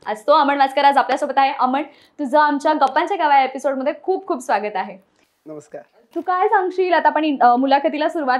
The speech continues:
Speaker 1: करतोय, तर सगळ्यात पहिल्यांदा तू तुझ्याबद्दल सांग, तुझा परिचय आमच्या प्रेक्षकांना करून दे.
Speaker 2: नमस्कार, तर मी अमन वासकर,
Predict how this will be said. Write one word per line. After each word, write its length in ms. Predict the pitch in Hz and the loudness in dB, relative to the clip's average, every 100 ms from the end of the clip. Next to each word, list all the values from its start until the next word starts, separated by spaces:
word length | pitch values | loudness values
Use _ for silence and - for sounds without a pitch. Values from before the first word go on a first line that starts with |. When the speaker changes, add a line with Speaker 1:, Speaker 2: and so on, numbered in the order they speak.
| 254 | -2
Speaker 1:
करतोय, 280 | 254 214 208 | -6 -6 -8
तर 120 | 233 | -8
सगळ्यात 300 | 247 220 240 | -6 -4 -4
पहिल्यांदा 280 | 262 254 254 | -2 -2 -2
तू 100 | 262 | -4
तुझ्याबद्दल 520 | 262 240 240 226 226 | -8 -8 -8 -6 -6
सांग, 240 | 226 185 196 | -8 -10 -12
तुझा 200 | 214 233 | -12 -8
परिचय 320 | 226 208 240 | -6 -6 -6
आमच्या 320 | 226 208 240 | -8 -6 -6
प्रेक्षकांना 500 | 226 214 226 196 202 | -4 -6 -6 -6 -8
करून 300 | 202 185 175 | -12 -14 -16
दे. 60 | 156 _ _ _ _ _ _ 180 | -20 _ _ _ _ _ _ -8
Speaker 2:
नमस्कार, 480 | 196 196 214 202 | -8 -4 0 0
तर 200 | 196 202 | 0 -8
मी 220 | 196 190 190 | -8 -4 0
अमन 280 | 180 202 | 0 0
वासकर, 400 | 196 180 - 202 | -4 -4 -4 -4